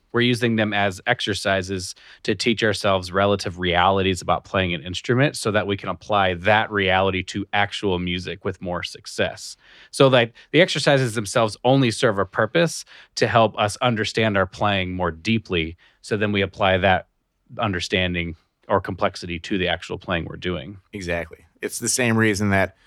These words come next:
Speaker 2: you know, LeBron does bench press. Like, he,
Speaker 1: Yeah.
Speaker 2: he doesn't do that on the basketball, on the basketball court. Like,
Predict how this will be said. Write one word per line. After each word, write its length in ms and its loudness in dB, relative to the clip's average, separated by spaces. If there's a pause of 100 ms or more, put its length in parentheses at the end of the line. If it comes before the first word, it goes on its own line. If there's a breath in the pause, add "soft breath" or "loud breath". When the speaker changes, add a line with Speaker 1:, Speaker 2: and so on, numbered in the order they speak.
(400 soft breath)
Speaker 2:
you 80 -10
know, 180 -2
LeBron 480 2
does 220 -2
bench 260 -2
press. 400 -6 (120)
Like, 260 -8 (160)
he, 160 -4
Speaker 1:
Yeah. 100 -2 (300)
Speaker 2:
he 180 -6
doesn't 300 2
do 160 0
that 160 4
on 100 2
the 80 0
basketball, 640 -2 (500)
on 100 0
the 60 0
basketball 360 0
court. 340 -4
Like, 180 -2